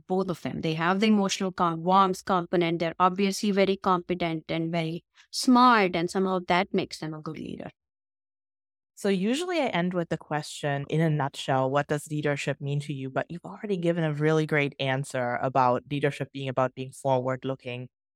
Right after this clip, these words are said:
Speaker 2: So maybe I'll reframe the question just a little bit and ask you personally as a leader in the classroom, as a researcher, and when you work with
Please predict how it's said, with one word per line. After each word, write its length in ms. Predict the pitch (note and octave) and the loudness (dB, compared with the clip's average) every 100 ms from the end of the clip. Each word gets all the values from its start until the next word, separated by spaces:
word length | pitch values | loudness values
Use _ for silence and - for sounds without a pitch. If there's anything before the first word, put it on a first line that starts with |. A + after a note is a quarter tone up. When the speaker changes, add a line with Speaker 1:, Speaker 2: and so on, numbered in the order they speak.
| _ | _
Speaker 2:
So 140 | - | -2
maybe 200 | G3+ C4 | 0 2
I'll 140 | C#4 A3+ | 4 4
reframe 500 | G3 - F3+ F3+ F3+ | 2 0 -2 0 -2
the 80 | - | -2
question 360 | D#3+ D3+ E3 | -6 -4 -4
just 220 | D3+ - | -4 -2
a 40 | D3 | -4
little 260 | D#3+ F#3+ | 0 0
bit 160 | F3+ D3+ | 0 -2
and 140 | C#3 - | -2 -4
ask 360 | C3+ C#3 C#3 - _ _ _ _ _ - | -2 -4 -6 -14 _ _ _ _ _ -12
you 340 | D3+ D#3+ A3 A3 | -4 0 2 0
personally 800 | - F#3 F#3+ F3 D3+ C#3+ C#3 - | 0 0 0 -2 -2 -2 -4 0
as 300 | C3+ C#3+ C#3+ | 2 2 2
a 120 | C#3 | -2
leader 580 | C#3+ D#3 E3 D3 C3 C3 | -2 -2 0 0 0 0
in 180 | C#3+ C#3+ | 0 -2
the 80 | |
classroom, 880 | - E3+ D#3 D#3 - D3+ D3 D3 C#3+ | -2 0 0 0 -4 -6 -4 -4 -4
as 160 | D3 C#3+ | -4 -4
a 80 | C#3 | -6
researcher, 920 | D3+ D3+ D#3 D3 C#3+ D3+ D3 C#3+ C#3+ | -6 -6 -2 -2 -2 -2 0 2 0
and 300 | - C3+ C3+ | 0 -2 -6
when 180 | D3 C#3 | -6 -6
you 140 | C#3 C3+ | -6 -4
work 320 | C#3+ C#3+ - | -4 -4 -2
with 220 | C3+ C3+ | 0 0